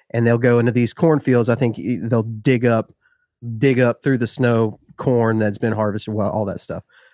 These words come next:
The easy parallel over here in Alabama, late season, food sources might be running low. You're not gonna be dealing with a whole lot of snow and ice and that situation, but you're gonna be dealing with limited food sources,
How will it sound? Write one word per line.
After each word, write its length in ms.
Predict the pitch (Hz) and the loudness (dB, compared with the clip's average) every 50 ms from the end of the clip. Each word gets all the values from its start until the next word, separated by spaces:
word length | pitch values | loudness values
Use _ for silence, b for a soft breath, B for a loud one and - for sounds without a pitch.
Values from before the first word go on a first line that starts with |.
| b b b | b b b
The 100 | - - - - | -12 -10 -4 -2
easy 260 | 143 147 127 135 131 | 0 0 0 0 0
parallel 460 | - - 135 135 131 131 131 131 131 | 0 0 0 2 2 4 4 4 2
over 160 | 131 123 135 127 | 2 0 0 0
here 340 | 120 147 123 107 107 - - | 0 0 2 2 0 0 -2
in 360 | - 113 110 110 113 110 113 - - | -2 0 0 0 0 -2 -4 -6 -6
Alabama, 640 | - 113 113 117 120 120 120 107 107 104 104 104 104 - _ _ _ _ _ _ _ _ | -4 -2 0 0 0 0 0 0 0 0 0 -2 -4 -6 _ _ _ _ _ _ _ _
late 240 | - 113 117 117 92 | -4 -2 -2 -2 -2
season, 720 | - - 139 127 127 123 123 131 131 131 131 131 135 143 - _ _ _ _ _ _ _ - - _ - | -4 -2 -2 0 0 2 2 2 2 2 0 -2 -4 -8 -14 _ _ _ _ _ _ _ -20 -20 _ -4
food 180 | 139 131 131 | -2 -2 -2
sources 420 | - - 143 127 120 - 135 120 120 | 0 -2 -2 -2 -2 -2 -4 -2 0
might 240 | 117 117 117 - - | 0 0 0 0 0
be 320 | 120 117 117 110 113 - - | 0 0 0 0 -2 -4 -6
running 380 | - 113 117 113 113 110 104 107 | -6 -4 -2 -2 0 0 -2 -2
low. 360 | 107 117 127 131 135 135 135 | 0 2 2 4 4 2 2
You're 140 | 135 107 117 | 0 0 0
not 140 | 117 110 101 | -2 -2 -2
gonna 140 | 113 110 | -2 -2
be 100 | 107 113 | -2 -2
dealing 280 | 107 117 113 107 107 104 | 0 0 0 0 0 0
with 120 | 101 101 - _ _ _ - | -2 -2 -4 _ _ _ -10
a 20 | - | -4
whole 160 | - 117 110 | -4 -2 -2
lot 160 | 104 104 92 | -2 -4 -4
of 80 | - - | -6 -8
snow 340 | - - 135 127 123 113 107 | -6 -4 -2 0 0 0 0
and 80 | 101 107 | 0 0
ice 280 | 110 113 113 110 - | -2 -2 -2 -4 -4
and 160 | 98 85 - - _ _ _ _ _ _ _ _ _ _ - | -6 -8 -8 -12 _ _ _ _ _ _ _ _ _ _ -2
that 220 | - 165 196 180 | 0 0 0 0
situation, 540 | - 139 120 - 117 110 104 110 117 - 131 | -2 -4 -4 -2 0 0 0 0 0 0 -2
but 100 | 113 - | 0 0
you're 120 | 107 123 | 0 2
gonna 200 | 135 135 127 120 | 2 2 0 0
be 160 | 123 127 131 131 | 0 0 0 0
dealing 520 | 120 120 131 139 135 135 139 135 131 - | 0 2 2 4 4 4 2 2 0 0
with 140 | - 120 - | -2 -4 -4
limited 520 | 117 113 123 127 131 131 127 117 110 104 - | -2 0 2 4 4 4 4 2 0 -2 0
food 260 | - 160 156 151 - | 0 2 2 2 2
sources, 480 | - 117 107 107 - - 113 110 - | 0 0 0 0 -2 -2 -6 -6 -6